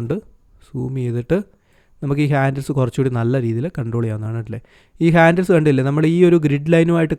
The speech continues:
കറക്റ്റ് അലൈൻമെന്റ്, അലൈൻ ആവുന്ന കണ്ടില്ലേ? അത് ആ സ്നാപ്പിംഗ് എന്ന് പറഞ്ഞ ഫീച്ചർ on ആക്കിയെങ്കിൽ മാത്രമാണ് അങ്ങനെ അലൈൻ ആവുന്നത് കേട്ടോ. ഓക്കെ,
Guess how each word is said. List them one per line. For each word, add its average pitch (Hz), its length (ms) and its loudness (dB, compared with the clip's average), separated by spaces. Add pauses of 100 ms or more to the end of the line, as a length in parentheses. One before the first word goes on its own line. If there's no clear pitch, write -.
കറക്റ്റ് 147 360 -4 (360)
അലൈൻമെന്റ്, 160 500 0 (160)
അലൈൻ 165 260 2
ആവുന്ന 151 200 0
കണ്ടില്ലേ? 113 280 -4 (520)
അത് 139 120 2
ആ - 100 6
സ്നാപ്പിംഗ് 165 480 0
എന്ന് 196 100 2
പറഞ്ഞ 170 240 2
ഫീച്ചർ 156 320 0 (400)
on 160 180 0
ആക്കിയെങ്കിൽ 147 460 -2
മാത്രമാണ് 131 440 -4
അങ്ങനെ 127 200 -6 (120)
അലൈൻ 120 280 -4
ആവുന്നത് 113 200 -6
കേട്ടോ. 127 180 -6 (800)
ഓക്കെ, 220 200 -2